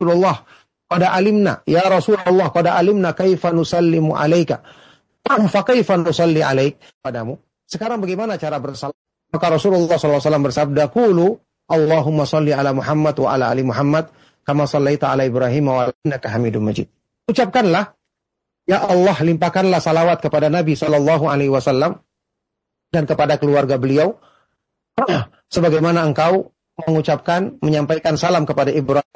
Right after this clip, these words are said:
yang diajarkan oleh Nabi sallallahu alaihi wasallam. Inilah yang ada keutamaannya. <clears throat> Adapun salawat yang lain yang diada-adakan ini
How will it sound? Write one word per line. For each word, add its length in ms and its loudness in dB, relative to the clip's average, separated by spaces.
yang 160 -6
diajarkan 400 -6
oleh 160 -6
Nabi 240 -8
sallallahu 240 -6
alaihi 80 -12
wasallam. 200 -10
Inilah 240 -4
yang 80 -8
ada 160 -6
keutamaannya. 680 -6
<clears throat> 400 -12
Adapun 240 -4
salawat 400 -4
yang 160 -4
lain 240 -4
yang 160 -4
diada-adakan 720 -6
ini 320 -8